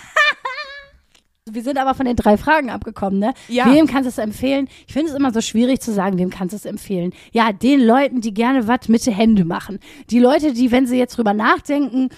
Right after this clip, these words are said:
Speaker 1: ähm, kickt mich das vielleicht in der Erde rumzuwühlen? Ja, wenn da was bei euch aufgeht, so wie bei mir mit Babyläden oder bei Sandra mit Baumärkten, dann solltet ihr das tun. Für alle, die
Speaker 2: Schön.
Speaker 1: denken, "Boah, Erde, bläh", äh, für euch nicht.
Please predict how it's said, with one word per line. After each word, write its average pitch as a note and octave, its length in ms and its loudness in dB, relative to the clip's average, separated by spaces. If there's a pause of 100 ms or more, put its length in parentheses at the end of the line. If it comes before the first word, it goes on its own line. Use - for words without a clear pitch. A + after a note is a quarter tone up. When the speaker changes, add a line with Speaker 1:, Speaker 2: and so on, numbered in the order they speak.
(360)
Speaker 1:
ähm, A#3+ 420 -6 (480)
kickt - 280 -2
mich D#4+ 160 0
das C4+ 220 -4
vielleicht B3+ 340 0
in A3 120 -2
der G#3+ 100 -2
Erde C#4 240 2
rumzuwühlen? A#3+ 640 0
Ja, A3+ 320 4 (240)
wenn A3+ 100 2
da B3 140 4
was C4+ 180 0
bei B3+ 140 6
euch G#3+ 260 0
aufgeht, C#4+ 440 2
so A#3 140 -6
wie G#3+ 120 0
bei G3 160 0
mir C4+ 220 4
mit B3 180 0
Babyläden C#4 680 0
oder G#3+ 280 2
bei F#3+ 260 2 (320)
Sandra C4+ 460 2
mit F#3 180 -2
Baumärkten, C#4 640 -2
dann D#4+ 140 0
solltet C#4+ 260 0
ihr G#3+ 100 0
das G#3 180 -4
tun. D4+ 360 4 (180)
Für - 200 -2
alle, C#4 160 0
die - 20 -2
Speaker 2:
Schön. A#3+ 140 0
Speaker 1:
denken, B3 340 0
"Boah, F#3 300 -2
Erde, B3 680 -2
bläh", - 1200 -8
äh, A#3+ 280 -2
für A#3+ 180 0
euch G#3+ 220 0
nicht. D#3+ 320 -8